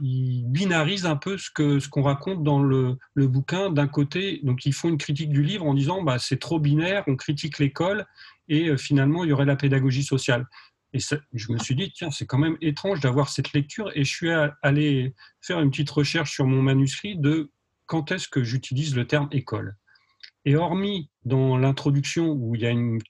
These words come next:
critique non moins de l'école que de formes d'é-, éducatives enfermantes, dans tout le reste du livre,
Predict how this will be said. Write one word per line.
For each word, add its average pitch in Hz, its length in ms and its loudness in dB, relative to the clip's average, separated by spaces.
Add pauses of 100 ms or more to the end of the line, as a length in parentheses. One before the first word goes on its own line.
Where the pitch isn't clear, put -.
critique - 580 -4 (380)
non 147 360 2
moins 170 440 0
de 147 100 4
l'école 143 500 2
que 123 320 0
de 104 640 -2
formes 131 320 0
d'é-, 117 300 -4
éducatives 127 720 0
enfermantes, 139 720 -2 (840)
dans 123 200 0
tout 185 160 -8
le 175 80 -2
reste 160 320 -4
du 113 160 -4
livre, 165 340 -6